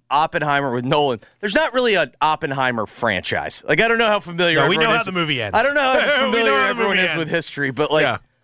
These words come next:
Speaker 2: We know how that movie ends. Uh, we know how that storyline
Speaker 1: Yeah.
Speaker 2: ends. Um, so, uh, but no, it was, uh, I don't know. It was just nice. I, for me, I don't know. Maybe I sound old, but I'm, I'm thirty-seven. I, I was nice to have that,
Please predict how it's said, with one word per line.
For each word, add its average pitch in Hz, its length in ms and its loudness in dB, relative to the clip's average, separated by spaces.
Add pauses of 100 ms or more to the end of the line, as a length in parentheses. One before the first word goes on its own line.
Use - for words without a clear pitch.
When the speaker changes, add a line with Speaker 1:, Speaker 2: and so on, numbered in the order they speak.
(120)
Speaker 2:
We 170 140 -2
know 185 140 2
how 175 100 2
that 165 160 -2
movie 123 320 -4
ends. 92 420 -8
Uh, 123 220 0
we 135 80 0
know 135 120 0
how 131 120 2
that 123 180 -2
storyline 113 380 -2
Speaker 1:
Yeah. 165 240 2
Speaker 2:
ends. 95 320 -6 (500)
Um, 104 520 0
so, 117 420 0 (400)
uh, 120 240 2
but 156 220 -4
no, 208 220 2
it 160 100 -10
was, 151 240 -4
uh, 131 400 2 (760)
I 208 120 2
don't 170 120 -2
know. 104 220 -6
It 160 100 -2
was 160 160 0
just - 260 -2 (460)
nice. 170 460 -2 (120)
I, 156 240 -2 (520)
for 185 120 2
me, 185 480 0
I 160 120 0
don't 147 100 0
know. 104 160 -2
Maybe 123 320 0
I 120 60 0
sound 120 280 0
old, 107 380 -2
but 101 140 -4
I'm, 101 180 -2
I'm 104 480 -6 (120)
thirty-seven. 113 600 -2
I, 123 200 0
I 160 100 4
was 196 160 2
nice 233 320 0
to 160 120 0
have 156 200 0
that, 151 260 0